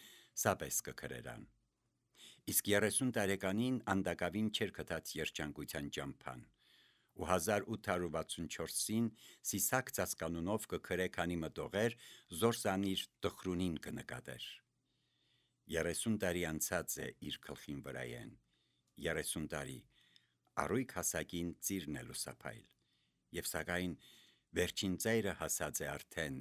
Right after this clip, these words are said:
իր կենաց։ Կնճիր չունի իր ճակատը, այլ սրտին, սրտին մեջ վերքեր կան բացված։ Դժբախտության բաժակին մինչև մրուրը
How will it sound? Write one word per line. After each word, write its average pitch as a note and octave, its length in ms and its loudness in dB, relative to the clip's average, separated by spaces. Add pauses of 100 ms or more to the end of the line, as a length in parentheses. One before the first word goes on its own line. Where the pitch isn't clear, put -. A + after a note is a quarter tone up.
(120)
իր D2+ 260 -8
կենաց։ C2+ 460 -6 (1000)
Կնճիր A2+ 400 2
չունի A#2 320 2
իր D2 140 -6
ճակատը, - 560 -6 (500)
այլ C#2 160 -2
սրտին, E2 560 0 (800)
սրտին - 560 2
մեջ D#2 360 -2 (260)
վերքեր D#2+ 480 0
կան A2 240 -10
բացված։ - 680 -8 (1120)
Դժբախտության D#2 720 -2
բաժակին D2+ 600 -2 (380)
մինչև D#2+ 460 0
մրուրը F#2 480 2